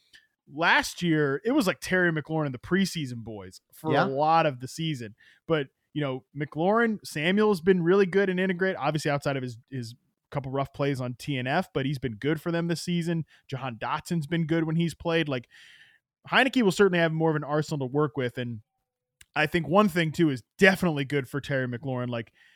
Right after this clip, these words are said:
Speaker 1: they were overusing him as a vertical receiver
Speaker 2: Okay.
Speaker 1: w-, with Wentz this year. You know, his, his air yards per target is way up from what it was last year.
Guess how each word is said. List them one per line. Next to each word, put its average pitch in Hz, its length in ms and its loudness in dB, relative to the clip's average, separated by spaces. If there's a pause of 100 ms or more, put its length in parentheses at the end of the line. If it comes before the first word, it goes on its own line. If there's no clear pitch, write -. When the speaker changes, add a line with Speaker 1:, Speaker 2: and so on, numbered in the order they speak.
(220)
Speaker 1:
they 180 180 6
were 214 360 8
overusing 165 800 6
him 147 200 0
as 143 180 0
a 135 100 0
vertical 139 480 -2
receiver 131 680 -4 (340)
Speaker 2:
Okay. 151 160 -2
Speaker 1:
w-, 156 140 -4
with 156 180 -4
Wentz 147 340 -4
this 175 260 0
year. 185 320 2 (400)
You 135 80 -6
know, 160 60 4
his, 190 160 4 (120)
his 180 300 4
air 160 200 2
yards 151 200 0
per - 140 -14
target 139 400 -4
is 117 160 -12
way 165 400 4
up 139 160 0
from 135 160 -6
what 131 140 -2
it 123 80 -6
was 120 260 -6
last 113 420 -8
year. 104 280 -10